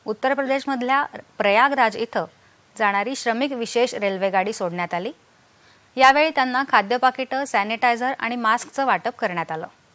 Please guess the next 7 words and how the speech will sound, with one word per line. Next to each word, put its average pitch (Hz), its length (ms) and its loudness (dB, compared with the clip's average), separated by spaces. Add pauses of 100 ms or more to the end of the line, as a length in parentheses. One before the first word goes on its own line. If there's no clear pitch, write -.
(560)
सामाजिक 254 520 4
अंतराच्या 240 480 2
नियमांचं 202 460 -6
पालन 190 340 -2
करत 220 240 -4 (100)
हे 202 120 -4
श्रमिक 220 400 -6